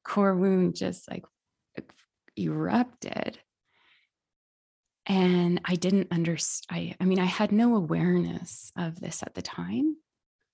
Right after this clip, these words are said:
but these deep, these deep programs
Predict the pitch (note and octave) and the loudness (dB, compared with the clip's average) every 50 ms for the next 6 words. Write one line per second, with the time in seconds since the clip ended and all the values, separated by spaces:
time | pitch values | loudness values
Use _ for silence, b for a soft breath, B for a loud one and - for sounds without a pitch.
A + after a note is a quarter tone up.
0 | _ _ _ _ _ G3 F3+ F3+ E3+ - F3 F3 E3+ - - - _ _ - - | _ _ _ _ _ -2 0 0 0 -2 -4 -4 -4 -6 -8 -8 _ _ -8 -6
1 | F3+ F#3+ G3 G3+ G#3+ G#3+ A3 - - _ _ _ _ _ _ _ _ _ _ _ | -4 -2 0 0 2 0 0 -4 -6 _ _ _ _ _ _ _ _ _ _ _
2 | _ _ _ _ _ _ _ _ _ _ _ _ _ _ _ - - - F3+ F#3 | _ _ _ _ _ _ _ _ _ _ _ _ _ _ _ -20 -16 -12 -8 -8
3 | - - - - F#3+ F#3+ F#3+ G3 - - - - - F#3 F#3+ F#3+ F#3+ F3 E3+ E3 | -8 -8 -8 -6 -4 -2 -2 -2 -4 -6 -12 -12 -8 -8 -6 -6 -6 -6 -6 -4
4 | E3 E3+ E3+ E3 E3 D#3+ E3 E3 E3+ E3+ - - - - - | -4 -2 -2 -2 -4 -4 -4 -6 -6 -6 -6 -4 -4 -4 -4